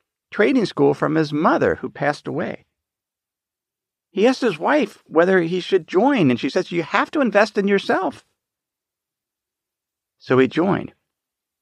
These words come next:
He told me, "This is my retirement." The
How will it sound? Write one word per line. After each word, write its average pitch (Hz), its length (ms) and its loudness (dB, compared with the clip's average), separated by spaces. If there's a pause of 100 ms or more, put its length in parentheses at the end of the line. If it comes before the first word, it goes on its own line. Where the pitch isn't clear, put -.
(420)
He 180 100 -10
told 220 240 2
me, 208 180 0 (120)
"This - 360 -2 (320)
is 147 180 -10
my 151 120 4
retirement." 147 640 -4 (2500)
The - 100 -14